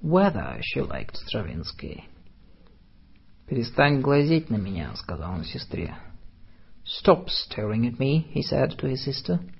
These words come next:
Он сказал сестре перестать глазеть на него. He told his sister to stop staring at him.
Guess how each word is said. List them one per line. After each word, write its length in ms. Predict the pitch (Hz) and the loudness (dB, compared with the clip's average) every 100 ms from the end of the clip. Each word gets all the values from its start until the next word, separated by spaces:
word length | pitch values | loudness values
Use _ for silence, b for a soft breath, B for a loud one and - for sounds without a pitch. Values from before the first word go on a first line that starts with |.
| b b b b b b - - - - - | b b b b b b -20 -20 -20 -14 0
Он 140 | 131 | 0
сказал 340 | - 117 117 117 | 2 2 2 0
сестре 380 | 127 127 170 196 | -2 2 4 4
перестать 560 | 135 - - 156 156 | 2 -4 2 4 4
глазеть 400 | 143 117 117 117 | 2 2 0 -2
на 40 | 127 | 0
него. 300 | 127 113 - - b b b b b b | 0 -2 -6 -12 b b b b b b
He 160 | 135 135 | 0 2
told 480 | 170 190 220 214 170 | 8 12 12 10 6
his 180 | 143 - | 4 4
sister 320 | 156 - 165 | 2 2 0
to 200 | 160 147 | 0 0
stop 520 | 143 - - 185 180 - | 0 -2 4 4 4 -4
staring 600 | - - 101 98 101 110 | -8 -6 -6 -4 -2 -2
at 120 | 113 | 0
him. 340 | 127 156 151 | 0 0 -2